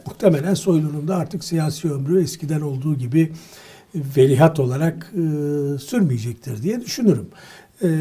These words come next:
bazı tablolar açığa, bazı ilişkiler açığa çıktığı oranda.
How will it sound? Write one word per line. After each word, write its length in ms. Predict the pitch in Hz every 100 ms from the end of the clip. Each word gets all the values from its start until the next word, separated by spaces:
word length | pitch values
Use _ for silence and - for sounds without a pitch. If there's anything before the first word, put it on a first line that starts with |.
| 156 156
bazı 540 | 170 151 127 143 156 160
tablolar 540 | 165 160 143 139 202
açığa, 520 | 214 170 - 165 135
bazı 300 | 165 156 131
ilişkiler 520 | 143 127 - - 156 156
açığa 400 | 135 156 160 -
çıktığı 420 | - - 226 226
oranda. 480 | 190 185 180 139